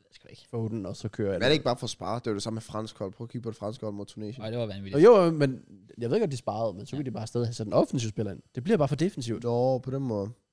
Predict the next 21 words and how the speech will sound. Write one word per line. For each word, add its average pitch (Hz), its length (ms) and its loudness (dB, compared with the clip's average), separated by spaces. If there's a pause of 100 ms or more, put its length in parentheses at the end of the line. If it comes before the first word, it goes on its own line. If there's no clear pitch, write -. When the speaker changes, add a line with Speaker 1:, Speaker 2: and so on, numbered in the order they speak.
(280)
Speaker 3:
Jo, 87 280 -4 (240)
sikkert. - 320 -14
Speaker 2:
Så, 123 220 0 (240)
yes. - 180 -16
Speaker 1:
Men 127 120 -6
det 120 180 -4
er 123 40 -4
jo 113 80 -4
Southgate. - 440 -14 (200)
Speaker 2:
Ja, 143 120 8
jeg 156 180 8
har 170 100 8
ikke 156 100 6
forhåbninger 117 420 8
til 113 160 0
det 107 80 0
eng-, 107 180 -4
øh, 110 200 -2
her 98 220 0
Englands 107 360 -8
landshold. 104 300 -8